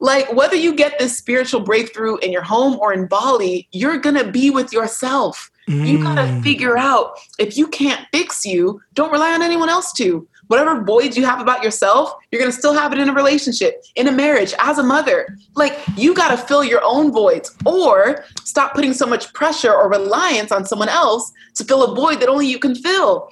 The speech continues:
Speaker 1: Whether that comes through books, reading, meditation, whatever. But you've gotta, like, I love personality tests, Enneagram, um, the disc personality test, the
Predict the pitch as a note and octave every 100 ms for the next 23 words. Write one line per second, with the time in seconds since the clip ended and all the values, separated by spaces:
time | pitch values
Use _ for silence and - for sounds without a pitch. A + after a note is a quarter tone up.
0 | _ _ - A#3+ C#4 B3+ C4+ C4 A#3+ C4+
1 | G#3+ D4 D#4+ - F#3 C4+ C#4+ A3 A3 A#3
2 | C#4 C#4+ - G3+ F#3+ C4 C#4 E3 - -
3 | - - G3 G#3 A3 C#4 - - A3+ A#3+
4 | C4 G3+ F#3+ F3+ - - - A#3 A#3 C4+
5 | C4+ - B3 G#3 G#3 A#3 A3 A#3+ G#3+ -
6 | - G#3 A3 G3+ G#3+ G#3 G3+ G3 G3+ G3+
7 | - - F#3 F#3+ F#3+ F#3 E3+ F3+ F3+ B3+
8 | B3+ - - B3+ A#3+ A3+ A3+ G#3+ - A3+
9 | G3+ G#3